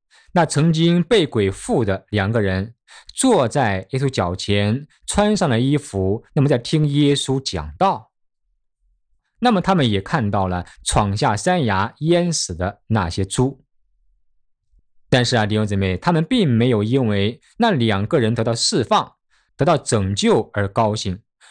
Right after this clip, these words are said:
反而呢，他们在乎那些猪，超过了在乎这两个人的得救。所以他们不但不高兴，不但不归荣耀给上帝，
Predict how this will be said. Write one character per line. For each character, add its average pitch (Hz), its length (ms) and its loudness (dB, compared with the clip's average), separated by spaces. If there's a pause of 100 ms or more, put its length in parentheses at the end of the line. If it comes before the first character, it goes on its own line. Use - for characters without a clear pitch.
(140)
反 113 180 2
而 127 140 2
呢， 160 280 -2
他 139 140 2
们 120 160 0
在 156 300 0
乎 131 300 -2
那 110 180 -2
些 101 180 -4
猪， 143 420 -2 (800)
超 233 340 2
过 180 300 0
了 98 240 -2 (140)
在 175 260 2
乎 151 160 -2
这 160 120 0
两 98 380 0
个 175 140 0
人 98 160 -2
的 92 60 -4
得 90 200 -6
救。 101 240 -4 (1600)
所 240 120 2
以 220 40 4
他 214 160 2
们 180 120 2
不 196 140 -2
但 196 180 0
不 - 120 -8
高 208 340 0
兴， 107 400 -4 (380)
不 208 60 2
但 220 120 2
不 - 80 -6
归 214 160 2
荣 123 220 0
耀 165 140 0
给 98 120 -4
上 104 300 -2
帝， 107 240 -2